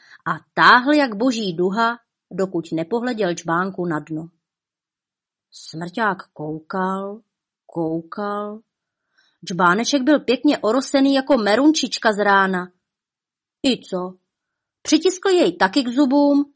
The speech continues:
a vypil do posledka. Ale jen dopil, hned začal na Kubu hartusit, ač z čerstva vrátí postel tam, kde byla, že už má Pandrhola čas. „Kmotříčku, poshov mi do večera,“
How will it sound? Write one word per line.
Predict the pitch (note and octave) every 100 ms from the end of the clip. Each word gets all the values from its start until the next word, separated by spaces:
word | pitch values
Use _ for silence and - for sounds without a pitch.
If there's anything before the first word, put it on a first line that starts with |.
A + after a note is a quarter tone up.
| -
a | E3
vypil | F3 A3+ A3+ G#3+
do | F#3 F3
posledka. | D#3 - D#3+ D#3 - E3+ F3 _ _ _ _ _ _ _ _ _
Ale | E3+ F3 F3+
jen | F3 E3
dopil, | E3 A3 - D#3+ D#3+ - _ _
hned | - G#3 F#3+
začal | F3+ A#3 D4 G3+
na | F#3
Kubu | G#3 B3+ F#3+
hartusit, | F3 G#3+ - C#4+ F#3 F3 - - -
ač | G3 F#3+ -
z | -
čerstva | - C#4+ D4+ - A3+
vrátí | A3 B3+ C#4+ C#4
postel | C#4+ - B3+ G3+
tam, | C4 C#4
kde | C4 C4
byla, | A#3+ F#3+ E3 - _ -
že | F3+ E3+
už | - -
má | A#3+ F#3
Pandrhola | F3+ G3 A3 A#3+ A#3
čas. | A3+ - D#3 - - - _ _ _ _ _ _ _ _ _ _ _ _ _
„Kmotříčku, | F3 E3+ F3+ F#3+ A3 G#3 - F#3 F3+ F3 F3+ _ _ _
poshov | - C4+ - F#4 -
mi | C#4+
do | B3 A#3+
večera,“ | A3+ - G#3 F#3+ E3+ D#3